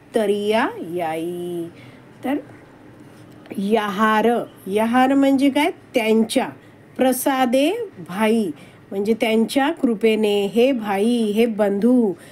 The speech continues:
तर एक भक्त दुसऱ्या भक्ताला म्हणतो आहे,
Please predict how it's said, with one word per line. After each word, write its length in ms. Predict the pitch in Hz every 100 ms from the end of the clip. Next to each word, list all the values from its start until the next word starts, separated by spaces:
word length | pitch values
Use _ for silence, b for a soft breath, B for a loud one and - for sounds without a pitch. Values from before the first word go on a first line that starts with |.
| B -
तर 100 | 254
एक 300 | 254 285 349
भक्त 400 | 240 240 - 285
दुसऱ्या 500 | 302 233 220 247 240
भक्ताला 500 | 233 226 - 226 233
म्हणतो 340 | 233 208 180
आहे, 360 | 220 214 220 302